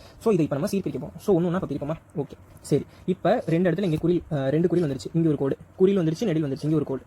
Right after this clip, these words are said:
இதை விட்டுருங்க. அடுத்து டோக்கு அப்புறம் இட்டு வருதா? இட்டு, சி, ஒற்று வந்துருச்சு, ஒரு கோடு. இங்க ஒரு ரெண்டு, ரெண்டு சீரா பிரிக்கணும்னு சொன்னா, so, ரெண்டு சீரா பிரிச்சாச்சு, ஒற்று வந்துருச்சு, ஒரு கோடு. ரெண்டு சீரா பிரிச்சாச்சு, ஒற்று வந்துருச்சு, ஒரு கோடு. ஒற்று வந்துருச்சு, ஒரு கோடு. ரெண்டு சீரா பிரிச்சாச்சு. ஓகேங்களா? ரெண்டு, ரெண்டு சீரா பிரிச்சாச்சு.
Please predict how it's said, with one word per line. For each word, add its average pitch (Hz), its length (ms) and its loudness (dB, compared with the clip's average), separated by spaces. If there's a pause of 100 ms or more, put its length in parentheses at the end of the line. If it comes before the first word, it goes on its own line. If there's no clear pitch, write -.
(120)
இதை 175 140 2
விட்டுருங்க. 143 220 -4
அடுத்து 160 240 -2 (340)
டோக்கு 208 140 6
அப்புறம் 185 240 0
இட்டு 160 180 -2
வருதா? 165 140 -2 (160)
இட்டு, 165 260 -2 (200)
சி, 147 300 0
ஒற்று 165 260 2
வந்துருச்சு, 143 160 0
ஒரு 160 100 2
கோடு. 165 180 -4 (520)
இங்க 185 180 4
ஒரு 160 180 4
ரெண்டு, 170 200 4
ரெண்டு 175 220 2
சீரா 196 120 2
பிரிக்கணும்னு 160 260 0
சொன்னா, 165 300 -2 (120)
so, 170 140 2
ரெண்டு 160 160 2
சீரா 185 120 2
பிரிச்சாச்சு, 180 520 -2
ஒற்று 160 220 2
வந்துருச்சு, 151 200 0
ஒரு 156 100 2
கோடு. 135 160 -2 (180)
ரெண்டு 165 200 2
சீரா 190 120 2
பிரிச்சாச்சு, 160 360 -4
ஒற்று 165 220 2
வந்துருச்சு, 147 180 -2
ஒரு 190 100 0
கோடு. 135 180 -4 (500)
ஒற்று 175 140 2
வந்துருச்சு, 175 240 2
ஒரு 185 80 2
கோடு. 139 200 -4 (120)
ரெண்டு 156 200 2
சீரா 190 180 2
பிரிச்சாச்சு. 165 360 -4 (1160)
ஓகேங்களா? 170 280 2
ரெண்டு, 165 180 2
ரெண்டு 170 240 2
சீரா 180 160 2
பிரிச்சாச்சு. 156 320 -4